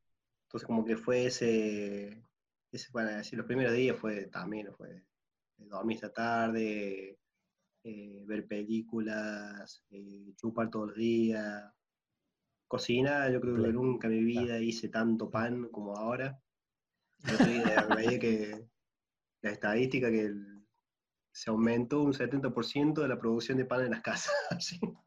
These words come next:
Speaker 2: Sí, sí, se harina casi ni se consigue, no sé, toda una movida, así levadura tampoco, tuvo ahí una movida, uso.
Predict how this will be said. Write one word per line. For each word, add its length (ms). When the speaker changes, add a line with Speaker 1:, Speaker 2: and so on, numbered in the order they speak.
Speaker 2:
Sí, 220
sí, 180
se 140
harina 480
casi 240
ni 140
se 80
consigue, 640
no 80
sé, 120
toda 200
una 100
movida, 200
así 120
levadura 460
tampoco, 640
tuvo 320
ahí 80
una 240
movida, 400
uso. 180